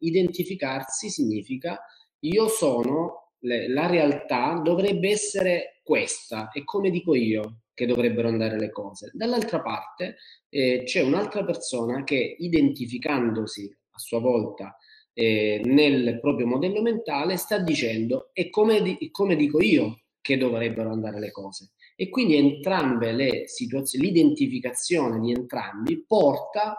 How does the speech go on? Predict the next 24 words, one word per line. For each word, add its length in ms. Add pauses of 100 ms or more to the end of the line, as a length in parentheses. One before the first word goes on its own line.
(240)
ad 200
un 160
conflitto, 680
perché 600 (220)
non 260
si 180
accede 480
al 160
campo 360
delle 220
possibilità 1000
quando 680
ci 320
si 220
iden-, 360
ci 200
si 140
identifica 840 (280)
nel 180
proprio 280
modello 340
mentale, 540
si 180
rimane 680